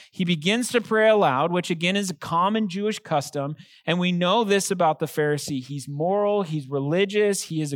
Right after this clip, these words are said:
grateful to God for his morality and his religion. He says, "God, thank you." And when you and I read his prayer, we immediately smell the stink of self-righteousness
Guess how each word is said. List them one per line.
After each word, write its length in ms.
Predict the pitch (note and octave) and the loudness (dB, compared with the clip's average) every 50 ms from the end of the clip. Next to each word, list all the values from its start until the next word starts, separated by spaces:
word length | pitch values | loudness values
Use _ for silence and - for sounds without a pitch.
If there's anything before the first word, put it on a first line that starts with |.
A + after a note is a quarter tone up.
| B2 A2 | -8 -8
grateful 640 | A2+ C3+ C3+ D3+ E3+ G3 A3+ G#3+ - - G#3 G#3 G#3 | -12 -8 -4 0 0 0 0 -2 -4 -2 -2 -2 0
to 120 | - - G3 | 0 -2 -2
God 400 | E3 D#3+ D3+ D3 D3+ D3+ D3+ C#3 | 0 2 2 4 4 2 2 0
for 160 | - D3+ C#3+ | -2 -2 -2
his 160 | C#3+ C3+ - | -2 -4 -4
morality 600 | C#3 C3+ C3+ C#3+ D3 D#3 D#3+ E3 E3 D#3 D#3+ D#3+ | -6 -6 -4 -2 0 0 0 0 0 -2 -2 -4
and 100 | D3+ D3 | -4 -4
his 160 | C#3+ C#3+ C#3 C3 | -6 -6 -8 -8
religion. 480 | C3+ C3+ B2+ B2 A#2 G#2+ A2+ G#2+ A2+ | -8 -6 -6 -6 -8 -10 -12 -12 -12
He 80 | B2 C#3 | -10 -10
says, 300 | - - D#3 D3 C3+ C#3+ | -6 -6 -4 -6 -4 -4
"God, 240 | - E3 F3 D#3+ - | -2 -4 -4 -4 -6
thank 360 | - F3 F#3+ A3+ G3+ - - | -8 -6 -6 -6 -6 -8 -14
you." 120 | A2+ - - _ _ _ _ _ _ _ _ _ _ _ _ _ _ _ _ _ _ _ _ _ _ _ _ _ _ - _ | -18 -20 -20 _ _ _ _ _ _ _ _ _ _ _ _ _ _ _ _ _ _ _ _ _ _ _ _ _ _ -18 _
And 140 | - C#3+ E3 | -4 -2 0
when 100 | F#3+ G3+ | 2 2
you 200 | G#3 G#3+ A#3+ B3 | 2 2 2 2
and 80 | B3 A#3+ | 2 2
I 80 | A3+ | 2
read 420 | G#3 F#3 E3+ E3+ F3+ G3 G#3+ A#3 A3+ | 2 0 0 0 0 2 2 2 2
his 260 | A3 G#3 G3 F3+ E3 | 2 2 0 0 -4
prayer, 420 | - - - G3+ G#3 G3+ F#3 F3+ | -6 -2 2 4 6 6 6 4
we 140 | F#3 F3+ F3+ | 2 2 0
immediately 880 | F3 D#3+ D#3+ E3 F#3 G#3+ A#3 A#3+ A3+ G3 D3 D3 C#3+ C#3 D3 F3 F3 - - - - - | 0 0 -2 0 0 2 2 2 2 2 0 -2 -2 0 0 0 0 -2 -8 -16 -18 -14
smell 400 | - - - G3 F#3+ G3 G3 G3 | -12 -8 -4 0 0 2 2 2
the 160 | E3+ D#3+ D3 | 0 -2 -2
stink 800 | - - - - - - - A#3+ A#3+ A3 E3 D3+ D#3+ C#3+ - - _ | -2 -4 -4 -6 -6 -4 -2 0 2 2 2 0 -2 -6 -10 -6 _
of 160 | D#3+ D3+ C#3 | -4 -4 -4
self-righteousness 1120 | - - G#3 F#3+ F3+ D#3+ - D3 D3+ D#3+ F#3+ G#3 - - E3 D3 - - - C3 D3+ D3 | -2 0 2 2 2 0 -2 0 2 2 2 2 0 -2 -6 -8 -8 -8 -6 -6 -6 -6